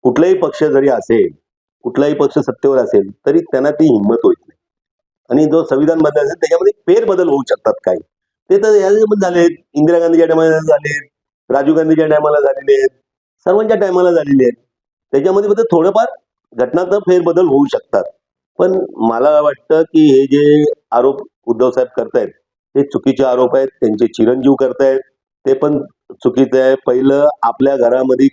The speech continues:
काय शिस्त आहे, ते पहिलं बघितलं पाहिजे. आपल्या घरामध्ये किती घडामोडी चुकीच्या झालेल्या आहेत, आपल्याकडून काही चुकीचं अनेक कार्यकर्त्यांना आपण न्याय नाही दिलाय, म्हणून आज ते आपला पक्ष सोडून निघून गेले.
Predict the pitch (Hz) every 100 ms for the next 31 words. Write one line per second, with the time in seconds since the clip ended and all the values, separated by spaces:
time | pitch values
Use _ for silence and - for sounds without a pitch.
0 | - 131 143 131 120 - 104 87 - _
1 | _ _ - 151 160 139 139 123 120 117
2 | 117 107 104 - - - - 143 139 131
3 | 139 139 147 - 175 151 135 135 135 135
4 | - _ _ _ 131 156 170 143 127 123
5 | 117 - 113 135 135 139 143 - 151 180
6 | 185 165 156 147 156 156 151 - _ -
7 | 139 180 175 165 151 156 147 139 151 147
8 | 143 147 135 143 143 139 135 135 135 262
9 | 269 139 - - 123 - - 131 156 180
10 | - _ _ _ - 107 123 135 131 -
11 | - 127 120 117 127 113 104 135 131 110
12 | 107 107